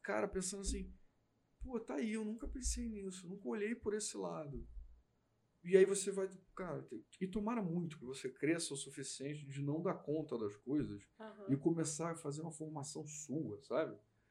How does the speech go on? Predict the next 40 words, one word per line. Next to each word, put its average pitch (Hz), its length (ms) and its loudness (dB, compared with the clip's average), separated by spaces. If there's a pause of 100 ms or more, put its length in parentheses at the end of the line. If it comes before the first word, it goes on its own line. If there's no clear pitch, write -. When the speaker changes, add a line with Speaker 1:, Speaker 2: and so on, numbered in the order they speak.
(180)
Speaker 1:
Aquela 226 160 6
Speaker 2:
Sim, 285 100 8
Speaker 1:
coisa 381 260 10
assim, 370 300 8
Speaker 2:
sim, 269 720 -2
eu 214 120 2
Speaker 1:
eu, - 180 2
do, 127 200 -6
do 131 200 -6
só 165 240 6
te 165 160 2
ser 175 140 8
um 156 40 10
método 151 420 4
validado, 127 840 8
que 139 240 0
se - 160 -6
transforma 151 400 -4
numa 147 160 2
Speaker 2:
É. 147 60 -4
Speaker 1:
ferramenta, 135 580 0
que 151 140 -6
a 147 40 -4
coisa 160 240 0
se - 140 -6
expanda 160 580 6
de 131 80 2
um 131 60 4
Speaker 2:
Formação - 240 6
Speaker 1:
jeito. 170 280 8
Speaker 2:
pra 220 140 6
psicólogos. - 720 4
Speaker 1:
É, 180 480 12
Speaker 2:
Porque 160 180 6
dentro 208 140 10
Speaker 1:
entendeu? 180 100 6
Speaker 2:
da 147 60 2
faculdade 208 380 8
de - 40 -6
psicologia, 208 1000 4